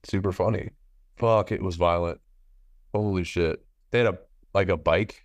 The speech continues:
and they were hitting it with a sledgehammer, but it wasn't like, "Oh, we're destroying something." It was, like, malicious. There was fire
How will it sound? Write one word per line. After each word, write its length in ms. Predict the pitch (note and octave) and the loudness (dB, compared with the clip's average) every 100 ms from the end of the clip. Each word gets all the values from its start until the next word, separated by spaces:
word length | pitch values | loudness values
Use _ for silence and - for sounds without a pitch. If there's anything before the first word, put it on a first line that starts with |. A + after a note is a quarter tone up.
| - | -4
and 120 | F2+ | 0
they 80 | F2+ | 0
were 360 | F2+ F2+ F2+ - | 0 0 -2 -4
hitting 300 | - C3 A2 | -4 0 0
it 100 | E2+ | 0
with 140 | F2+ | -2
a 40 | F2 | -4
sledgehammer, 600 | - G2 - F#2 F2 D#2 | 0 -2 0 0 0 -2
but 120 | F2+ | -4
it 80 | G#2+ | -2
wasn't 400 | D3+ A3 G3+ G#2 | -2 -2 -4 0
like, 360 | G2+ F2 - _ - | 2 0 -4 _ -4
"Oh, 200 | A#2 A2 | 0 2
we're 120 | G2 | 0
destroying 540 | F2 E2+ - G#2+ G2+ E2 | 0 -4 -2 0 2 -2
something." 400 | - D#2+ D2+ E2 | -4 -4 -2 0
It 100 | F#2 | 0
was, 200 | E2 E2+ | 0 2
like, 420 | E2 D#2 - _ _ - | 2 2 -2 _ _ -8
malicious. 960 | E2+ D#2+ D#2 D#2+ E2+ - - - - - _ - | -2 0 2 2 0 -2 -6 -8 -14 -18 _ -4
There 140 | C#2 | -4
was 100 | - | -4
fire 760 | - F#2 E2+ E2+ E2+ E2+ F2 | -4 2 4 4 2 0 -2